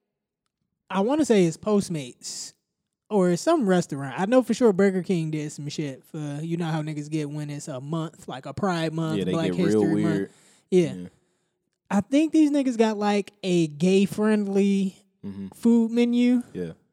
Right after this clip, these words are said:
Speaker 1: for niggas who are bottoms.
Speaker 2: Mm-hmm. It was,
Speaker 1: <laughs>
Speaker 2: s-, it's so nasty, bro.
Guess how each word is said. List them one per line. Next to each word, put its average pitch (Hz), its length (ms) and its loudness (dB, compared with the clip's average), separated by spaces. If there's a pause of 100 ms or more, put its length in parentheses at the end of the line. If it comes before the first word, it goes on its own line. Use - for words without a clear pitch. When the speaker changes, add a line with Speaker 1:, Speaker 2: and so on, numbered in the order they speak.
(100)
Speaker 1:
for - 160 -2
niggas 196 280 -2
who 214 80 4
are 180 120 4
bottoms. 220 720 -2
Speaker 2:
Mm-hmm. 107 260 -4 (1300)
It 240 160 4
was, 202 360 -4 (260)
Speaker 1:
<laughs> - 240 -18
Speaker 2:
s-, - 300 -14
it's 123 180 -2
so 110 380 0
nasty, 85 440 -12
bro. - 220 -14